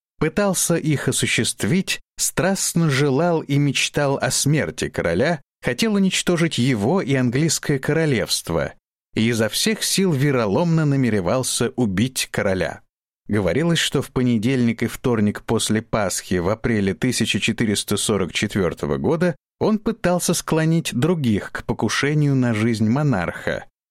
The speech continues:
Спрашивал, правит ли страной мальчишка или король, и с насмешкой утверждал, что королю не сравниться с дофином.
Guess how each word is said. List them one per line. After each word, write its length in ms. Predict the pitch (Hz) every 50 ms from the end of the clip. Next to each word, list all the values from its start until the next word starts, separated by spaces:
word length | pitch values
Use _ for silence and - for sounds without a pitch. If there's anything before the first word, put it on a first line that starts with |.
| _ _ _ _ -
Спрашивал, 720 | - - - - 127 160 185 175 - - 160 160 165 160 147 - _ _ _ _
правит 400 | - 165 214 214 196 196 196 -
ли 80 | 175
страной 460 | 165 - - - 156 160 160 160 156 147
мальчишка 800 | 135 131 131 127 120 - - - 208 185 - - - - 160
или 320 | 135 - 147 147 151 147 139
король, 580 | - - 160 147 135 104 85 80 64 58 - - _ _ _ _ _ -
и 80 | - 139
с 100 | - -
насмешкой 640 | 165 170 - - 175 160 131 113 - - - 117
утверждал, 520 | 110 101 110 107 107 107 104 139 175 175 160
что 260 | - - - 151 143
королю 460 | - - 139 135 131 131 139 180 196
не 160 | 180 175 190
сравниться 720 | 175 - 180 190 185 175 180 175 131 - - - - 90 87
с 80 | 85
дофином. 640 | 78 95 113 - - 107 90 76 73 71 53 53 55